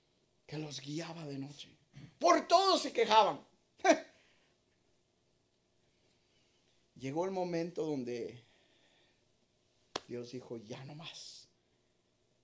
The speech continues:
Y envió estas serpientes que los mordieran. Números capítulo veintiuno, léalo después. Y Moisés erigió esta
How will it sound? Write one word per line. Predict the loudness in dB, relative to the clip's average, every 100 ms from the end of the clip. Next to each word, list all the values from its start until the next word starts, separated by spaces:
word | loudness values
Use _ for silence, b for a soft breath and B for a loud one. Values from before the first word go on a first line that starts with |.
| _
Y | -8 -2
envió | -2 -2 -2 0
estas | -2 -2 -6 -4
serpientes | -4 -6 -6 -8 -6 -6 -6 -10 -12
que | -12
los | -12 -12
mordieran. | -12 -14 -12 -10 -8 -10 -14 -20 -20 -20 _ _ _ -8
Números | -4 -2 -4 -6
capítulo | -8 -10 -10 -8
veintiuno, | -8 -10 -6 -6 -4
léalo | -2 -2 -2 -6
después. | -8 -10 -4 -2 -2 -6 -14 b b b b b b b b b b b b b b b
Y | 0
Moisés | 4 4 6 6 6 4
erigió | 2 0 4 8 10
esta | 8 4 4 4 2